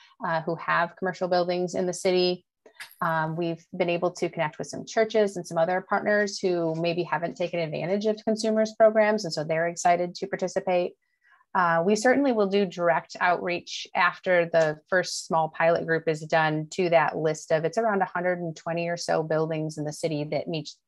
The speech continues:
the twenty thousand square foot threshold. So we'll do some of that direct work, but certainly if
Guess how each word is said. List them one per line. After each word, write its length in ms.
the 60
twenty 440
thousand 300
square 280
foot 180
threshold. 500
So 80
we'll 100
do 120
some 180
of 80
that 200
direct 380
work, 220
but 120
certainly 560
if 160